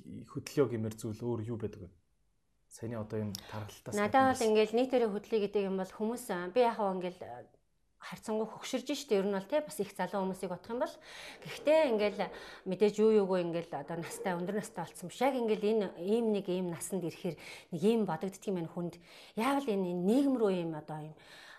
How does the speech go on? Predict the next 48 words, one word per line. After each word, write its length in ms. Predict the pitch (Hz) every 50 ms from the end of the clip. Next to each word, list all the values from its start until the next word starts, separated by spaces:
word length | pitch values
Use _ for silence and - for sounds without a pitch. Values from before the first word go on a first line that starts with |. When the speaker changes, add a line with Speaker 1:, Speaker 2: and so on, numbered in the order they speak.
| - - - -
Speaker 2:
хүмүүс 240 | - - 254 302 285
ч 40 | -
бас 160 | 320 269 196
нэг 160 | - 240 226 214
ийм 120 | 208 208 202
зүгээр 240 | 220 220 269 311 311
сайн 380 | - - - 185 226 269 285 240
дураараа 320 | 214 202 190 185 180 165
ингээд 240 | 170 160 160 156 -
нэг, 140 | 156 147 - - - - - - - - -
а, 80 | 131 120
идэвхтэй 340 | - - - - - 233 190 -
болдгоо 240 | 170 165 - 220 226
юм 60 | 208
байна 160 | 175 156 -
шүү. 160 | - 196 170
Speaker 1:
А, 400 | 175 - - - - - 139 117 110 110
за. 60 | 220 247
Speaker 2:
Юу 80 | 269
гэдгийг 320 | 269 269 - 233 208 185 165
одоо 320 | 165 165 - 175 170 165 - - _ _ -
би 240 | - 220 233 233 202
ингээд 260 | 180 165 170 165 165 170
нэг 100 | 156 - -
тийм, 160 | - 160 151 - - - - - - - - - -
а, 320 | - - - 104 - - - - - - - - - - _ -
яавал 400 | 160 202 233 294 320 320 302 302
энэ 160 | - 208 190 175 185
нийгмийн 260 | 202 190 214 196 180 170
эрүүл 100 | 170 - 165
мэндэд 240 | 160 151 - - -
нөлөөлөх 400 | 165 160 - 208 208 202 - -
вэ 100 | 175 - -
гэдэг 180 | 156 - - 160 156 156
юм 140 | 151 135 131
үсэг, 240 | 151 - - - - - _ _ - - -
одоо 160 | 156 - - 151 151
ингээд 60 | -
бодоод, 320 | 160 175 - - 254 254
дотор 220 | - - - 311 294
бодоод 280 | - 220 220 285 277 277 240
байдаг 160 | 220 - 202
болчиход 240 | - - - 220 107
Speaker 1:
Мгм. 80 | 113 -
Speaker 2:
шүү 140 | - - -
дээ, 140 | - 285 285
тий. 20 | - - - - - - - - - -
Тэгэхээр 260 | - - 294 285